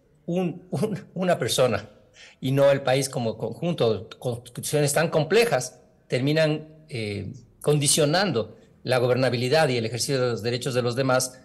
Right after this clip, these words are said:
a esa negociación sobre una persona. Entonces, si sabemos que ese es el contexto, nosotros entendemos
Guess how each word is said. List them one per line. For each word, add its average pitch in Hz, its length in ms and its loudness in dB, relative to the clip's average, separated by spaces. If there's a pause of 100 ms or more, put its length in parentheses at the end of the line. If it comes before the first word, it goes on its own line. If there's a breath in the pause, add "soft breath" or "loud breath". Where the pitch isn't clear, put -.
(160 loud breath)
a 120 140 -2
esa 120 180 2
negociación 113 520 -2
sobre 117 260 0
una 113 140 -2
persona. 107 440 -4 (220 loud breath)
Entonces, 143 320 0
si - 160 -2
sabemos 170 340 2
que 190 80 0
ese 185 140 2
es 175 60 2
el 170 120 2
contexto, - 580 -2 (260)
nosotros 139 560 0
entendemos 117 580 -2